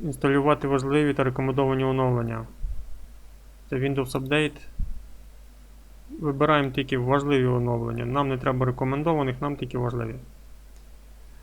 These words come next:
Автоматично завантажувати драйвери до, для нових пристроїв.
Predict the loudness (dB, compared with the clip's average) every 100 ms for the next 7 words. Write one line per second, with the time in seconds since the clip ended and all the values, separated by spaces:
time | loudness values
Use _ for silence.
0 | -18 -8 -6 0 2 2 2 2 2 2
1 | 4 4 4 2 2 2 4 4 4 4
2 | 2 2 2 2 -2 0 2 4 4 2
3 | 0 0 -2 -2 -4 -10